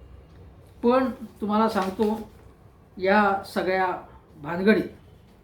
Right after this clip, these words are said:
जेव्हा यांना, एकनाथ शिंदेंना विनंती करण्यात येत होती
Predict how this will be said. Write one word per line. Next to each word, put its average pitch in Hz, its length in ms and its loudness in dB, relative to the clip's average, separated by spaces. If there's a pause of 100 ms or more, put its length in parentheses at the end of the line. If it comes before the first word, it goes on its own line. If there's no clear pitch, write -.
(1300)
जेव्हा 190 420 2 (2000)
यांना, 190 400 0 (520)
एकनाथ 208 340 0
शिंदेंना 202 460 0
विनंती 214 420 0
करण्यात 175 340 -4
येत 160 160 -6
होती 156 380 -8